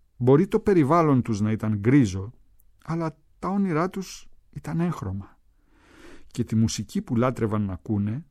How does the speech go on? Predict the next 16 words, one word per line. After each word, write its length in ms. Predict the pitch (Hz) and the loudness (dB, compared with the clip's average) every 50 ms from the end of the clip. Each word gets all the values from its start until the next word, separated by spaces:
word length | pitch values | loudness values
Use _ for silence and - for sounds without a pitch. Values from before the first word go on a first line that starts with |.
| _ _ _ _ _ _ | _ _ _ _ _ _
όποτε 380 | - 120 113 - 107 95 - 101 - | -6 -6 -4 -4 -6 -8 -8 -12 -10
ξέπεφτε 520 | - - - 107 98 - 95 - - 104 | -8 -6 -4 -4 -4 -4 -8 -8 -8 -10
κανένα 400 | 90 - 98 95 104 104 101 92 | -10 -8 -6 -6 -4 -4 -4 -6
δισκάκι 540 | 90 92 95 - - - 123 113 101 - - | -6 -8 -10 -10 -6 -4 -4 -4 -4 -6 -10
στα 160 | - - 92 | -10 -10 -10
χέρια 340 | - - 113 104 104 120 123 | -6 -4 -4 -4 -2 -4 -4
τους, 220 | - 165 - - - - - - - - - - | -6 -8 -14 -14 -18 -20 -20 -20 -20 -20 -10 -4
πάλι 400 | 185 190 208 214 208 190 - _ _ _ _ | 0 2 2 2 2 0 -4 _ _ _ _
έγχρωμη 640 | - 165 190 214 202 - - 110 107 101 101 98 95 | 0 2 2 2 2 0 -2 0 0 0 0 -2 -2
την 180 | - 101 95 | -4 -4 -4
έπαιζαν, 540 | 95 92 90 - 87 85 90 95 90 90 87 - - _ _ _ _ _ _ _ | -4 -6 -6 -8 -10 -8 -6 -8 -8 -8 -10 -12 -18 _ _ _ _ _ _ _
στην 300 | _ - - - 123 123 | _ -8 0 4 6 6
άλλη 220 | 139 151 143 135 139 | 8 8 8 8 6
άκρη 260 | 139 - - 131 113 | 6 6 2 -2 -2
του 140 | - 107 98 | -2 -4 -4
κόσμου, 500 | - 135 131 120 98 90 90 87 82 | 0 2 2 2 2 0 -4 -6 -8